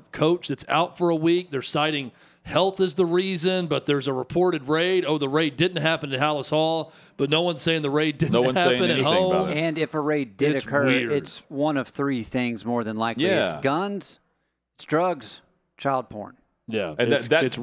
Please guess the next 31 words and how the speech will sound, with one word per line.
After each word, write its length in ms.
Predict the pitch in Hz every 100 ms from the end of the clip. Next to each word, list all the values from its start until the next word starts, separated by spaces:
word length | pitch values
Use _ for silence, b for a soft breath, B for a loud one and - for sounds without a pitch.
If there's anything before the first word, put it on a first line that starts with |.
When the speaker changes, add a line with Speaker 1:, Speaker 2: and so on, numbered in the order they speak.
| -
Speaker 1:
it's 280 | 123 -
Speaker 2:
that's 260 | - 151 -
what 100 | 135
immediately 300 | 151 147 131
Speaker 1:
confiscating 220 | 135 143
Speaker 2:
comes 160 | 135 120
to 100 | 127
mind. 100 | 123
Speaker 1:
computers. 240 | 92 - -
Speaker 2:
But 160 | 131
again, 300 | 151 131 202
like, 180 | 143 113
no 180 | 120 135
one's 280 | 160 156 123
saying 460 | 147 135 123 110 - -
anything 680 | 143 156 120 90 76 65 69 _ _
about 460 | 101 98 120 131 92
it. 200 | - -
And 260 | 131 127 120 b b
here's 200 | - 226
the 100 | 196
other 100 | 202
thing. 160 | 165 151
Uh, 180 | 123 131 -
uh, 40 |
just, 300 | 127 151 -
it, 200 | 143 139 _ _
Justin 320 | - 185 190 160
Fields 240 | 160 123
certainly 480 | - 147 143 139 113
qualifies 800 | - 113 113 101 101 92 82